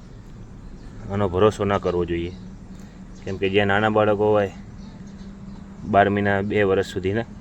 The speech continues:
એમાંથી દૂર રાખવા, કેમ કે એમના દાંત બહુ ડેન્જર હોય છે ગાઈસ. તમે જોઈ શકો છો, જો આ દાંતથી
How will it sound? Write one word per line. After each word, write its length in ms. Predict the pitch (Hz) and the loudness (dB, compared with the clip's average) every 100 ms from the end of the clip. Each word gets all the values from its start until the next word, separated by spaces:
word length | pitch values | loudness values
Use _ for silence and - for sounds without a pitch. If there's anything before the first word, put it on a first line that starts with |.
| - - - | -16 -16 -8
એમાંથી 360 | 98 101 95 98 | -4 0 2 4
દૂર 140 | 104 98 | 4 4
રાખવા, 280 | - 110 - - - - - | 2 -4 -4 -12 -16 -16 -4
કેમ 140 | 104 98 | -2 2
કે 60 | |
એમના 220 | 101 104 95 | 2 2 4
દાંત 160 | 104 107 | 4 6
બહુ 140 | 107 107 | 8 8
ડેન્જર 320 | 107 104 98 92 | 6 4 2 2
હોય 80 | 87 | -2
છે 60 | 92 | -6
ગાઈસ. 260 | 90 92 - | -8 -8 -8
તમે 180 | 95 98 95 | -4 -2 2
જોઈ 160 | 101 - | 2 0
શકો 220 | 85 90 | -6 -6
છો, 160 | 95 92 - - - - | -8 -12 -16 -18 -20 -12
જો 140 | 90 87 - - - - - - - - - - - - - - - - - - - - - - | -12 -12 -14 -16 -12 -12 -10 -12 -14 -16 -16 -16 -16 -16 -14 -14 -14 -16 -18 -16 -16 -16 -16 -6
આ 80 | 98 | 0
દાંતથી 440 | 104 101 - 110 | 2 0 -2 -4